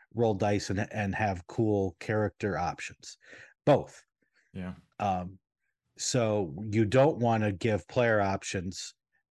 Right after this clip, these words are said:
Speaker 1: that aren't rules related, and you don't wanna give D M options that are strictly dice rolling things. Um, you, you
Speaker 2: And
Speaker 1: wanna
Speaker 2: tie them
Speaker 1: market
Speaker 2: up,
Speaker 1: things,
Speaker 2: right?
Speaker 1: right?
Speaker 2: Tie
Speaker 1: You wanna
Speaker 2: them up with
Speaker 1: market
Speaker 2: that
Speaker 1: things
Speaker 2: work.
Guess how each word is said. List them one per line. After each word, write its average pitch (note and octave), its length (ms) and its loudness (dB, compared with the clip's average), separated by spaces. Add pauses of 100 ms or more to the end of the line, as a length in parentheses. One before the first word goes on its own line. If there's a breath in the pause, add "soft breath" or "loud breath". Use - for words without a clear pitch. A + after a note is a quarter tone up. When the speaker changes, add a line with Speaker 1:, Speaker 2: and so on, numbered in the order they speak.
(460)
Speaker 1:
that G#2+ 320 0
aren't A#2+ 420 0 (220)
rules A2 380 2
related, F#2+ 560 0 (240 loud breath)
and G#2 100 0
you A2 80 4
don't A#2+ 180 2
wanna G#2+ 220 0
give F#2+ 240 -2
D A#2 200 2
M A2+ 160 2
options F#2+ 680 -4 (380 loud breath)
that G#2+ 140 0
are G2 140 0
strictly G#2+ 580 -2
dice G2+ 320 -2
rolling F2 340 -4
things. D#2 440 -12 (340 soft breath)
Um, F#2 320 -6 (420)
you, A2+ 200 -2
you A2 140 2
Speaker 2:
And G2+ 100 4
Speaker 1:
wanna A2+ 200 4
Speaker 2:
tie G#2 60 4
them G#2 60 6
Speaker 1:
market A2 360 2
Speaker 2:
up, - 60 -20
Speaker 1:
things, G#2 440 -2
Speaker 2:
right? F#2+ 200 -10 (200)
Speaker 1:
right? A2 180 -2
Speaker 2:
Tie G2+ 100 2
Speaker 1:
You A2+ 60 4
wanna A2+ 160 2
Speaker 2:
them - 40 4
up - 20 2
with G2+ 40 2
Speaker 1:
market A2 260 2
Speaker 2:
that E2 100 -4
Speaker 1:
things G#2 200 -2
Speaker 2:
work. - 160 -10